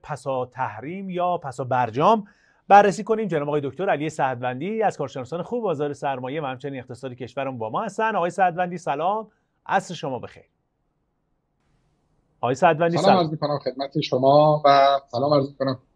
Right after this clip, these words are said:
Speaker 2: خدمت همهٔ بینندگان عزیز. در خدمت شما هستم.
Speaker 1: ممنونم. خب آقای سعدوندی، خیلی صحبت از این ببین میاد که اگر برجام احیا بشه، تحریم‌ها رفع بشه، گروه بانکی در کنار خودرویی مثلاً خیلی می‌تونه حداقل در کوتاه مدت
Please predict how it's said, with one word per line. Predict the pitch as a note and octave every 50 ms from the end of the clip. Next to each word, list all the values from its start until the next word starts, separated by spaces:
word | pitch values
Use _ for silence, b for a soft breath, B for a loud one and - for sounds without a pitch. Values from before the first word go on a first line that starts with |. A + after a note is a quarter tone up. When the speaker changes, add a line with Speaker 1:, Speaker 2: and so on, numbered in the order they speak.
| _ _ _ _ _ _ _ _ _ -
Speaker 2:
خدمت | B2 A#2 A2 A#2+ B2 C3+ C3+ C3+
همهٔ | C#3+ C#3 C3+ C3+ B2+ A2+ A#2 A#2 B2+ C3+ C3+ C3
بینندگان | C3 A#2 A2+ A2 G#2+ A2 G#2+ B2 B2 B2+
عزیز. | A#2 - - - - - -
در | B2+ A#2
خدمت | A2+ B2 A2 B2 B2+ B2
شما | - B2 A#2+ A2+
هستم. | G#2+ F#2+ - - - C#3
Speaker 1:
ممنونم. | D#3 E3+ F3 E3+ F#3+ G3+ G3
خب | F#3 -
آقای | G3+ G3+ A3+ B3+
سعدوندی، | - B3+ B3 B3 A#3+ A#3 A3+ A#3 G#3
خیلی | - B3+ C4+ C4+ A3
صحبت | - G#3+ F3 D#3+ F3+ E3+
از | F3+ E3+ C3+ E3
این | G3+ G3+
ببین | G3 F3+ F#3+ F#3+
میاد | F3+ F3+ F3+ F3+ E3+ E3+
که | F#3+ F3
اگر | E3 D#3+ F3 F3 E3+
برجام | D3 C#3 C3+ C3 B2 A2+ D3 F3 F#3+
احیا | F#3 D#3+ C#3+ E3 E3
بشه، | D#3 D#3 C#3+ - D#3 D3
تحریم‌ها | - C#3+ B2 B2 B2 B2+ C3 E3
رفع | F#3+ F#3+ F3+ F3 -
بشه، | F3+ D#3+ - - F#3 F#3 F#3 F#3 F3+ F3+ D#3 C3 B2 A#2+ A#2 - _ _ -
گروه | - D3 C#3+ C#3+ D3 C#3+ C3+ _ _ _ -
بانکی | - C3+ B2+ B2 C#3 D3 D3 C#3+ C3 - G3+ G3
در | G#3 F#3
کنار | E3 - D#3+ D#3 D#3 E3 F#3+ F#3
خودرویی | - D#3+ D#3 C#3+ C#3+ C#3+ D#3+ G3+
مثلاً | G#3 F3 - G3 G3 G3+
خیلی | F#3 - G3 G#3 G#3+ G#3 G#3
می‌تونه | F#3+ F#3 - F#3+ F#3+ F#3+ F#3+ F#3 F3+ b b b b b b b b
حداقل | b G#2+ B2+ D3+ C#3 C#3+ D3 C#3 C3 D#3 F3 D#3+
در | E3 D#3
کوتاه | - - D#3 C#3+ - D3 C3+ C#3
مدت | C#3+ C#3+ C3+ A#2+ D3+ D#3+ F3 F3+ F3